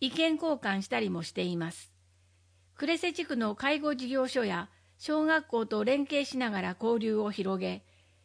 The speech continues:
現在は復旧後のクレセ分館で地域に元気を発信中です。開催日、令和元年四月から毎月第四火曜日、十一時から十五時。会場、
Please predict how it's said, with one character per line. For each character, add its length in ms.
現 220
在 220
は 240
復 240
旧 220
後 160
の 240
ク 160
レ 140
セ 160
分 220
館 220
で 160
地 220
域 160
に 160
元 240
気 140
を 100
発 240
信 220
中 260
で 140
す。 200
開 180
催 320
日、 240
令 180
和 140
元 260
年 280
四 160
月 260
か 160
ら 200
毎 260
月 360
第 260
四 220
火 140
曜 260
日、 260
十 240
一 220
時 100
か 140
ら 140
十 220
五 160
時。 280
会 240
場、 360